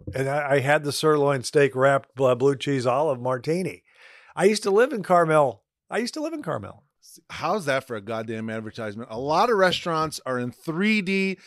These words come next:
Speaker 2: The Seven D Steakhouse in Carmel has four more Ds. It's four more dimensions. Check it out if you're ever rambling through Carmel, maybe heading up the coast. Seven D, this one's for free. You gotta pay for the next one.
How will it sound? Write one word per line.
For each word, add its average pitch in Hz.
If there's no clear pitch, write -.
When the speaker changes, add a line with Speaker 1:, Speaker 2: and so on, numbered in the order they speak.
Speaker 2:
The 147
Seven 220
D 226
Steakhouse 160
in 139
Carmel 139
has 131
four 175
more 156
Ds. 120
It's 110
four 202
more 247
dimensions. 165
Check 170
it 175
out 151
if 135
you're 123
ever 117
rambling 202
through 165
Carmel, 123
maybe 120
heading 113
up 110
the 110
coast. 120
Seven 180
D, 170
this 156
one's 139
for 117
free. 135
You 117
gotta 117
pay 131
for 123
the 120
next 143
one. 117